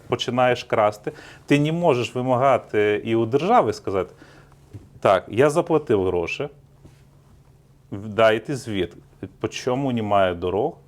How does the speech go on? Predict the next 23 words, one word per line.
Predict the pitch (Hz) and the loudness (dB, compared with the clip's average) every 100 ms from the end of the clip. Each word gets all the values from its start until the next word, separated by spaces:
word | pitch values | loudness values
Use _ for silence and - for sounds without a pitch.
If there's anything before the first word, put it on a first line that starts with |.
| _ _ | _ _
чому | - 107 110 | -8 -4 -4
немає | 104 98 92 92 | -4 -2 0 -2
медицини». | 95 95 - - 156 147 127 104 - - - - - - - _ - | -6 -8 -8 -8 -6 -8 -10 -12 -14 -20 -20 -20 -20 -20 -20 _ -20
Це | - 143 | 0 0
має | 147 135 131 | 2 0 0
бути | 120 123 123 | 0 0 0
інвесту-, | 120 110 - - 131 | -2 -4 -6 -6 -6
інвестиція. | 123 117 113 - 127 120 - 98 90 82 | -4 -4 -4 -6 -6 -6 -4 -4 -2 -4
Ти, | 120 113 - - | -4 -6 -10 -10
ти | 127 123 | -6 -2
поки, | - 135 - 123 113 113 | -2 -2 0 0 2 2
е, | 117 113 | 2 4
як | 123 - | 0 0
це, | 131 | -2
як | 123 | -2
в | 110 | -2
дитину | 123 127 139 104 | -6 -4 -4 -4
вкладати, | - 95 92 82 - | -4 -4 -2 -2 -4
ти | - 127 123 - - - - - - | -6 -6 -6 -14 -20 -20 -20 -20 -8
інвестуєш, | 110 117 117 - 151 135 - | -4 -2 -2 0 0 0 -2
інвестуєш, | 123 123 - 139 123 123 | -4 -6 -2 0 0 -2
інвестуєш, | 120 127 - 190 156 | -4 -6 -2 0 0
і, | - | 0